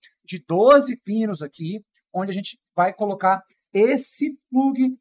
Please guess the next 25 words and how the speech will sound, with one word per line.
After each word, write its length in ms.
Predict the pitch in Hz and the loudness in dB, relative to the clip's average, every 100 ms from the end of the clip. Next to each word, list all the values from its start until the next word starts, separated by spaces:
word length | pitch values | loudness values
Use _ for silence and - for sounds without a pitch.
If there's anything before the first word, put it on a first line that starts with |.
| - | -6
e 120 | 226 | -2
ele 160 | 226 | -2
vem 120 | 214 220 | -4 -6
com 160 | 226 - | -6 -8
três 440 | 254 226 226 220 - | -4 0 0 -2 -8
P 140 | 226 | -6
C 220 | 214 208 | -6 -4
I 80 | 202 | -2
Express 640 | 202 - - 190 185 185 - | -4 -6 -6 -2 -2 -4 -8
de 280 | 151 226 - | -12 -14 -6
oito 580 | 202 220 220 - 240 233 _ _ _ | 2 2 2 -6 -12 -12 _ _ _
pinos. 420 | 240 226 277 - | -2 -2 -4 -12
O 280 | - _ _ | -18 _ _
que 80 | 427 | -10
que 60 | |
a 20 | 349 | -10
gente 140 | 311 | -4
pode 200 | 277 262 | -4 -4
fazer? 400 | 254 190 196 - _ _ _ | -4 -4 -6 -8 _ _ _
Dois 400 | 165 240 254 254 | 0 2 2 -2
cabos 400 | - 220 202 202 | 0 0 0 -4
independentes, 720 | 214 208 208 208 175 190 180 | -4 -6 -4 -6 -4 -6 -8
pelo 260 | - 220 208 | -4 -2 -2
menos, 460 | 165 202 170 127 | -2 -2 -4 -6
né? 240 | 147 180 | -4 -4